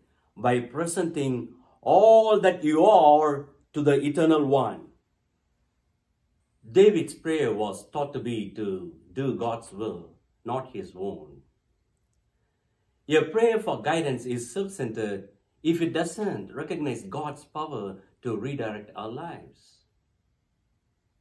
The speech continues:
Asking God to restructure our priorities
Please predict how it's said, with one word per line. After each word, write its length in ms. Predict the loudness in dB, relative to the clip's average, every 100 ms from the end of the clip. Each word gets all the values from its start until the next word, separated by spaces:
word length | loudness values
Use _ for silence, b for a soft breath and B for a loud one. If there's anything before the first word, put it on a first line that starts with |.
| _ _
Asking 560 | 0 0 -2 -6 -6 -6
God 460 | -4 -4 -4 -6 -12 _ _ _ _
to 120 | 2 4
restructure 840 | 2 -2 0 -2 -2 -6 -2 2
our 200 | 2 0
priorities 680 | -2 -2 -2 -4 -6 -6